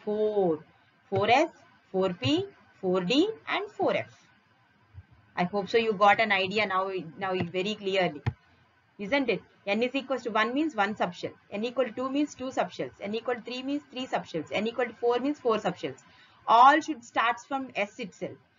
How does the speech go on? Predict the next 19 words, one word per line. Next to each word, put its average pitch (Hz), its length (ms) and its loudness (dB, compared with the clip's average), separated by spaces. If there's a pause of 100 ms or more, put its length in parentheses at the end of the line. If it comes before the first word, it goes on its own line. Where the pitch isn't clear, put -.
(200)
Suppose 277 340 -2
it 285 100 -8
is 285 220 -6
of, 277 180 -2
it 226 160 -10
belongs 262 360 -4
to 277 80 -8
one 233 260 -2
means 294 240 -4
one 202 220 -2
S. 175 240 -6
If 220 120 -12
it 233 200 -12
belongs 247 300 -4
to 277 60 -14
two 269 200 -8
means 277 200 -6
two 214 160 -8
S. 165 160 -2